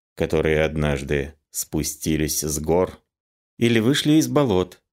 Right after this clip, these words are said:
живо возразила леди Нардина. Мило улыбнулась Фицрою. «Хроники дальше молчат». «И хорошо», сказал лорд Квеннерт, «а то такое напридумывают». «А так,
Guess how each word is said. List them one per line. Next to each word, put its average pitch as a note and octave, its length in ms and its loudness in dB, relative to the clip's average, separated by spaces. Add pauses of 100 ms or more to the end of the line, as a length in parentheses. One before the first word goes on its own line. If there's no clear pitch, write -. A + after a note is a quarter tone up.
живо F2+ 440 2
возразила F#2+ 600 2
леди F#2 300 2
Нардина. E2+ 680 0 (300)
Мило G2 340 4
улыбнулась F2 760 2
Фицрою. D#2+ 840 -2 (180)
«Хроники D3 420 2
дальше B2 380 2
молчат». B2 560 0 (720)
«И D#3 140 2
хорошо», D#2 840 0
сказал E2 520 0
лорд D#2+ 360 0
Квеннерт, D2+ 600 -2 (160)
«а A2+ 120 -2
то C3+ 100 2
такое C3 460 4
напридумывают». D2+ 920 0 (640)
«А D#2 160 -2
так, G2 380 0